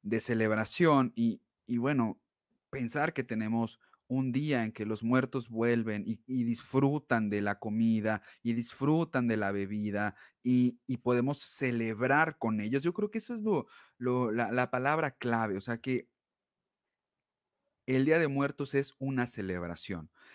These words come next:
y que al igual que con la risa, celebramos la muerte.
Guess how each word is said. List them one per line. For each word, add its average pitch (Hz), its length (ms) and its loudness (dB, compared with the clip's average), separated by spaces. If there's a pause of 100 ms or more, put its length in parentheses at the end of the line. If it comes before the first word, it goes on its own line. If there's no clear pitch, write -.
y 110 100 -8
que 123 140 2
al 117 100 2
igual 120 380 2
que 117 340 -4
con 104 240 -2
la 101 120 0
risa, 123 520 -2 (300)
celebramos 113 1000 -2
la 95 180 -8
muerte. 92 580 -8